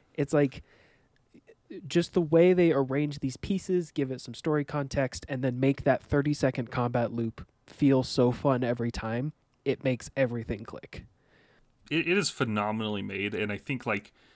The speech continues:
Speaker 2: you say simple, I would argue it's deceptively simple. It, it has complexity in its encounter design, um, in the campaign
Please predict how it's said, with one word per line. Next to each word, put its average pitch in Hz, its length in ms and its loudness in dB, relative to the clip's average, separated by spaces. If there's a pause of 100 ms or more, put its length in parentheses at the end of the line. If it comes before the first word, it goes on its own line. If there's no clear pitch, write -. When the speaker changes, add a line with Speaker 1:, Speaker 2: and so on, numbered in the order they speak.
(140)
Speaker 2:
you 135 100 -4
say 233 140 4
simple, 180 400 -2
I 151 140 2
would 196 140 2
argue 110 260 0
it's - 160 -6
deceptively - 680 -6
simple. - 440 -12 (400)
It, 127 240 0
it 120 140 -2
has 143 460 0 (260)
complexity 151 720 -2
in 117 180 -2
its - 300 -4
encounter 104 500 -4
design, 117 540 -4 (720)
um, 104 360 2
in 104 120 -6
the 104 80 -2
campaign 104 720 -2